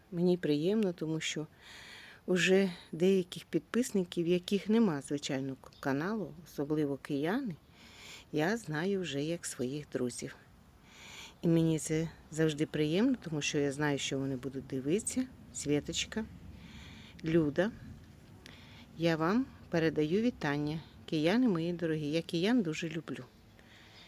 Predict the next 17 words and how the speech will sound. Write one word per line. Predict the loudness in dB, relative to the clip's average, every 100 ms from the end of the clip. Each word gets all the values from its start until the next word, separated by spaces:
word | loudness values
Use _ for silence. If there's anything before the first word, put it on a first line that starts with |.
| -20 -20 -20 -20 -14
Своїх | -4 2 2 2 -4
киян | -4 0 2 2 2
я | 2 0
дуже-дуже | -2 -2 0 0 0 0 -2 -2 -4
люблю. | -6 -6 -2
Ну, | 2 2 2
розумієте, | -4 -2 2 4 4 4
я | 2 2
Київ | 2 6 6 6 0
обожнюю. | -8 -6 -6 -6 -8 -10 -12 -12
Просто | -12 -10 -8 -6
без | -6
Києва | 0 2 4 2
жити | 0 -2
я | -2 -2
не | -2
можу. | -4 -6 -8